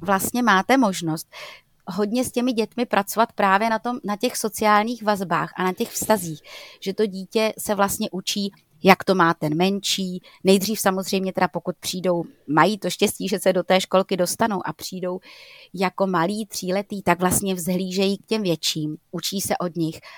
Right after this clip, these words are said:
a pak následně oni se dostanou do té role toho, kdo je větší, má třeba určité úkoly, pomáhá těm menším.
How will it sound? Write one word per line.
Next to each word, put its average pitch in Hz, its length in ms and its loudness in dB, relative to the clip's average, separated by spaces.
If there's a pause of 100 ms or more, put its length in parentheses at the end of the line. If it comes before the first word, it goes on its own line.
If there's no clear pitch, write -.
(140)
a 165 80 -8
pak 196 220 2
následně 190 540 4
oni 196 220 0
se 202 120 0
dostanou 190 420 -2
do 185 120 -4
té 190 240 -2
role 185 280 2
toho, 190 280 2 (360)
kdo 180 140 0
je 185 120 4
větší, 180 380 -2
má 170 180 0
třeba 180 260 -4
určité 175 460 -4
úkoly, 180 640 -2
pomáhá 185 540 2
těm 196 200 -6
menším. 165 460 -6